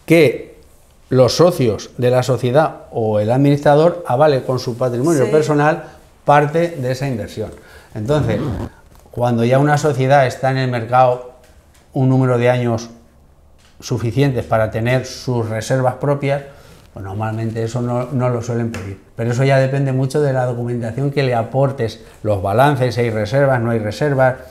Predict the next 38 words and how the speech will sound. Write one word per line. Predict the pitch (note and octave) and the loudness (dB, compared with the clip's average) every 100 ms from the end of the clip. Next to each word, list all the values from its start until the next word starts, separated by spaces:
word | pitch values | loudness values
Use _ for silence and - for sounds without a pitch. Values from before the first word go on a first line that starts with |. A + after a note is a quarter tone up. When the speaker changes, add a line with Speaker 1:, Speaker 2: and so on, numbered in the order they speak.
| - - - | -20 -20 -16
Speaker 1:
si | - A#2 | -10 -6
tienes | B2 A#2+ | -4 -2
mucha | A#2 A#2 A2+ | -2 -2 -2
deuda | A2+ A#2 A#2 A2+ | -2 -2 0 0
a | A2 | 0
corto | A2 G#2+ | -4 -6
plazo, | G2 C3 C3 A#2+ A#2 - - - | -2 0 0 -4 -12 -20 -20 -18
ahí | G#2+ G#2+ G#2+ | -12 -8 -8
ya, | A2 A2 A2+ A#2+ | -8 -10 -10 -10
ahí | G#2+ G#2+ G#2 G2+ - - _ - | -10 -8 -8 -12 -18 -20 _ -18
se | F#2 | -12
pierde | A2+ G2+ | -10 -10
un | G2 | -10
poco. | G2+ G2+ G2+ | -10 -8 -4
Pero | A#2 | 0
habitualmente | A#2 A#2 A#2+ C#3 C#3+ D3 D3+ F3 F3+ - - | 2 0 2 4 4 2 0 -2 -2 -8 -8
en | A#2+ | -4
el | A#2+ A#2 | -2 0
noventa | A#2 C3 C#3 B2+ | 0 0 0 0
por | B2+ | -2
ciento | C3 B2+ | -2 -4
de | A#2+ | -4
los | A2+ | -4
casos | C3 B2 A#2+ | -4 -4 -4
de | A#2 | -4
los | A2 | -6
préstamos, | - B2 - G#2+ G2+ - - - _ _ - | -6 -8 -8 -8 -10 -14 -20 -20 _ _ -10
eh, | B2 A#2+ A#2 A#2 A#2+ | -6 -2 -2 -2 -2
de | A#2 | -2
las | - | -2
pe-, | - A#2+ | -4 -6
de | B2+ A2+ | -2 -2
las | G2+ | -2
pymes | - C#3+ D3+ F#3+ - - - _ - | -2 0 0 -4 -10 -20 -20 _ -16
exigen | - - C3 A2+ B2+ B2+ B2+ | -14 -8 -6 -4 -2 0 -2
el | C3 A#2 A2+ A2+ A2+ A#2 A2+ A2+ A2+ | -4 -4 -4 -4 -4 -6 -6 -8 -10
que | A#2 A2+ A2 | -6 -4 0
avalen | A2 B2+ C3+ C#3 | 2 2 2 -2